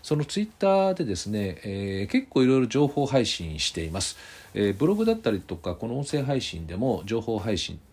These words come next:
あの、って知ってるんですけどね、発信はしてるんですけど、ただ、あの、Twitterが一番多いかな、やっぱり、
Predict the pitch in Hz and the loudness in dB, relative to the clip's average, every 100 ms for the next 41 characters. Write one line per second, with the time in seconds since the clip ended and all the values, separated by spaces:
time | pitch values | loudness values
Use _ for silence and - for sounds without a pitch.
0 | - 87 82 78 78 - 78 - - 104 | -10 -8 -6 -6 -8 -8 -6 -4 -4 -4
1 | 90 80 - 95 117 98 - 101 90 - | -4 -8 -6 -6 -4 -2 -2 -2 -4 -2
2 | 110 95 78 - 139 147 - - - - | -2 -2 -6 -4 4 4 4 -6 -16 -18
3 | - - - 165 143 131 127 123 120 202 | -18 -14 2 6 6 6 4 2 0 -2
4 | 220 254 233 220 - 208 208 202 - 123 | 0 2 2 0 0 0 0 0 0 0
5 | 123 - 107 101 | 0 0 0 0